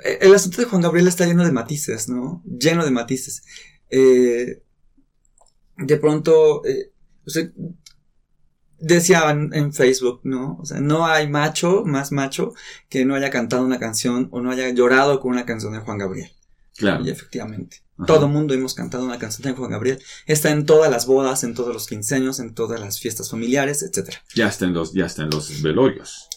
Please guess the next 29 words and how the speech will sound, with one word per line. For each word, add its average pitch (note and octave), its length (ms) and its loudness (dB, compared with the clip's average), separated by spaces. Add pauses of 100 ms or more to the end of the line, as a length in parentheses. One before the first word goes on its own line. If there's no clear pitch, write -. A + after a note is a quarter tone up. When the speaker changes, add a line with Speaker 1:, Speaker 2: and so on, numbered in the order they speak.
Speaker 1:
Sí, G#3 380 -2
Speaker 2:
¿No? C#3 180 2
Speaker 1:
hasta A#2+ 200 -2
en A#2 60 -4
los A2+ 100 -10
velorios, G#2+ 500 -10
exactamente. A2+ 680 -12 (260)
Speaker 2:
Ajá. F2 320 -10
Speaker 1:
Aunque D3 180 4
Juan C#3 180 2
Gabriel C3 360 6
nunca C#3 240 0
haya B2 180 4
dicho A#2+ 300 -2
abiertamente C3+ 1080 2 (580)
que B2 200 -2
era A2+ 120 -4
homosexual. G2 480 -10 (100)
Siempre B2 360 -2
lo C#3 120 4
dejó A#2+ 240 2
como B2+ 200 -2
la A#2 100 -6
discusión, C#3 680 -4
siempre B2+ 280 -4
lo A#2+ 100 0
dejó A#2 220 -8
como A2+ 360 -8
ahí C#3+ 400 0